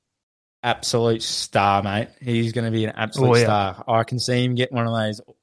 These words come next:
Speaker 1: All-Australian, uh, Blazers this
Speaker 2: Oh,
Speaker 1: year.
Speaker 2: yeah.
Speaker 1: That's my big call.
Speaker 2: We did talk about L D U for North, um, taking that next step, and that's what these kids are gonna have to do. 'Cause, um, obviously Boken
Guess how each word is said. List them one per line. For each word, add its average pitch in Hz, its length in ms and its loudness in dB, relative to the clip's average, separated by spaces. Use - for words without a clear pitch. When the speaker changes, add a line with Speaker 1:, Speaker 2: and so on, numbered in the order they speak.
Speaker 1:
All-Australian, 117 800 -2
uh, 104 200 0
Blazers 101 460 -2
this 101 120 -4
Speaker 2:
Oh, 135 40 -2
Speaker 1:
year. 110 120 0
Speaker 2:
yeah. 143 200 4
Speaker 1:
That's 110 180 -8
my 113 160 0
big 107 200 -6
call. 120 360 -2
Speaker 2:
We 143 100 4
did 160 160 6
talk 147 180 6
about 123 280 4
L 131 180 4
D 123 120 2
U 123 200 4
for 123 100 -2
North, 120 400 -2
um, 113 260 -4
taking 120 280 0
that 117 140 -2
next 117 240 -4
step, 120 240 2
and 123 120 2
that's 135 260 2
what 127 200 0
these 123 280 0
kids 120 260 -2
are 123 80 2
gonna 120 200 2
have 123 140 0
to - 80 -8
do. 127 260 4
'Cause, 123 180 0
um, 117 300 4
obviously 131 240 2
Boken 120 520 2